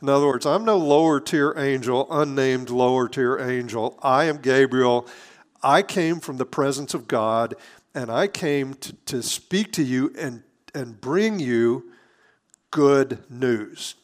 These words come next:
That, that verb that's translated, "bring you good news," it's the same verb you, Luke uses over and over for bringing the gospel. He says, So I came, and I am bringing you the gospel. And Gabriel's about to say, "Zechariah,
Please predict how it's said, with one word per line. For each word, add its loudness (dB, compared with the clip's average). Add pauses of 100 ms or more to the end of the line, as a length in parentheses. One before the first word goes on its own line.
(100)
That, -6
that -8
verb 0
that's -6
translated, -6
"bring -4
you -6
good -2
news," -4
it's -8
the -14
same -2
verb 0
you, -6
Luke -4
uses -10
over -6
and -10
over -8 (440)
for -8
bringing -10
the -2
gospel. -12 (220)
He -20
says, -8
So -12
I -6
came, -10 (340)
and -8
I -4
am -6
bringing -6
you -2 (360)
the 0
gospel. -8 (140)
And -18
Gabriel's -2
about -8
to -12
say, -8
"Zechariah, -6